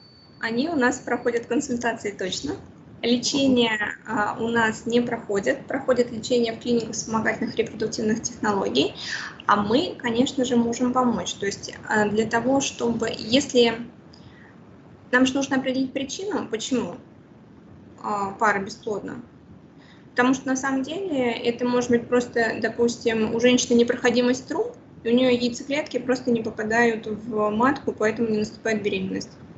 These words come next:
Speaker 1: Вот. Бывает так, что у мужчин проблем со спермогенезом. И опять же таки, то есть сначала нужно сдать дополнительные анализы в клинике В Р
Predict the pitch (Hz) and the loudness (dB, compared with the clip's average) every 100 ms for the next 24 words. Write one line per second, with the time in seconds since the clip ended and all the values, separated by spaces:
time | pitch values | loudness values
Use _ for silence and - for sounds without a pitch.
0 | - - - - - 208 208 208 - - | -18 -16 -16 -16 -6 -4 -2 -2 -2 -2
1 | 214 233 269 247 262 262 - 247 240 247 | 0 6 6 6 4 2 2 2 6 6
2 | 254 294 294 240 226 254 - 233 - 254 | 6 2 2 2 0 0 0 -2 -2 2
3 | 247 233 202 190 - - - - - - | 2 2 0 -4 -8 -12 -14 -16 -20 -20
4 | - - - 220 - 220 247 254 - 233 | -20 -20 -4 -2 0 -2 0 -2 -2 -4
5 | 233 233 240 - 254 262 254 240 240 247 | -2 0 0 0 -4 0 2 4 2 2
6 | 240 240 233 220 233 240 240 233 226 - | 2 2 2 0 0 2 2 0 -2 2
7 | 240 349 349 240 202 - 214 196 185 196 | 4 4 0 -2 -6 -2 0 0 -2 -2
8 | 202 202 | 2 2